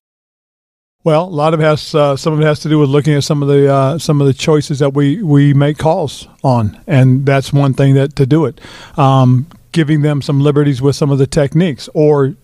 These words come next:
demanding certain things with certain techniques that just have to be done. There's, there's no, there's no ifs,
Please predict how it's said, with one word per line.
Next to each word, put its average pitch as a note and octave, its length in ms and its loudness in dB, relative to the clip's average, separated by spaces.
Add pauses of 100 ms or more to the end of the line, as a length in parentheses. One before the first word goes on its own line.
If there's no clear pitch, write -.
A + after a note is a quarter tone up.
(100)
demanding D3+ 480 2
certain C#3+ 340 -2
things C3 360 0
with C#3+ 240 -2
certain C#3 320 -2
techniques C3+ 640 -2
that C3+ 240 -2
just C#3 220 2
have D3 240 -6
to C3 80 -6
be B2+ 100 -2
done. C3 240 -2
There's, A#2+ 220 -2
there's B2 240 -2
no, C3+ 340 4 (460)
there's C3+ 180 2
no C3+ 160 4
ifs, C3+ 240 -2